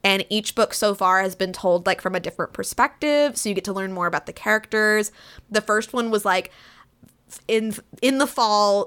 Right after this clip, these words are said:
creepy scarecrows. And then we're in the winter with, like, this haunted ski lodge,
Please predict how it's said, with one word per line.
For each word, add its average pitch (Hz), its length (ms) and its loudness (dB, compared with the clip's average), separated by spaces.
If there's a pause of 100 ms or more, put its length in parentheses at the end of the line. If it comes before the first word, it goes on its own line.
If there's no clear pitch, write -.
creepy 262 480 0
scarecrows. 196 1040 2
And 208 120 2
then 208 100 0
we're 202 120 0
in 196 140 -4
the 180 80 -4
winter 247 580 2
with, 202 200 0
like, 185 160 -2
this 175 160 -4
haunted 196 640 0
ski 285 400 -4
lodge, 247 680 2